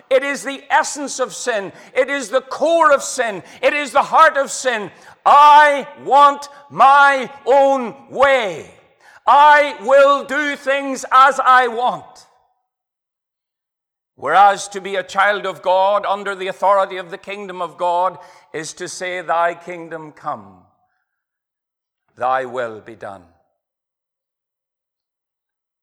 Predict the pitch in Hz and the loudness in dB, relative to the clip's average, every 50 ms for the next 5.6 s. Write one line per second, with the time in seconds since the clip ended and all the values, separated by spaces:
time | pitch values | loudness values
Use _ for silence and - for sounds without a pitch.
0 | _ _ _ _ _ _ 104 - 113 127 165 185 185 180 190 180 - - 185 196 | _ _ _ _ _ _ -16 -6 -2 0 2 2 2 0 -4 -8 -4 -2 0 0
1 | 202 202 190 143 165 202 185 - - 180 180 - 196 190 185 190 - - 196 190 | 0 -2 -4 -8 -10 -10 -10 -6 -6 -8 -4 -2 -2 -2 -2 -4 -6 -6 -4 -4
2 | 185 180 196 185 151 156 175 170 147 151 180 180 180 180 175 175 160 151 123 104 | -4 -6 -10 -12 -12 -12 -12 -10 -6 -4 -4 -4 -4 -4 -8 -10 -10 -10 -14 -20
3 | _ _ _ _ _ _ _ _ _ _ _ _ _ _ _ _ _ _ _ _ | _ _ _ _ _ _ _ _ _ _ _ _ _ _ _ _ _ _ _ _
4 | _ _ _ _ _ _ 101 107 123 139 156 165 170 170 175 170 156 165 156 - | _ _ _ _ _ _ -20 -8 -2 0 0 0 0 -2 -6 -10 -14 -16 -16 -16
5 | - 160 165 165 160 151 156 147 143 131 110 | -14 -12 -10 -10 -10 -10 -10 -14 -14 -16 -18